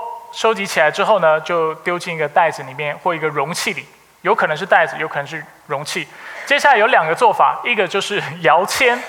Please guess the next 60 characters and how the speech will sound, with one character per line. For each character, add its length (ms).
这 120
里 120
翻 180
译 60
成 140
摇 120
签， 160
但 160
我 60
们 120
不 120
确 180
定 100
是 120
不 60
是 60
真 140
的 80
是 100
这 100
个 80
方 240
法 140
哈。 200
就 120
摇 240
摇 120
摇 140
摇 140
摇， 200
摇 160
到 120
第 100
一 40
颗 100
石 120
头 240
从 400
那 120
个 120
非 160
常 140
小 160
的 100
缝 320
掉 200
出 160
来 100
之 160
后， 240
那 160
个 80
人 380
就 140
是 140
上 240
帝 120
要 380
他 160
们 180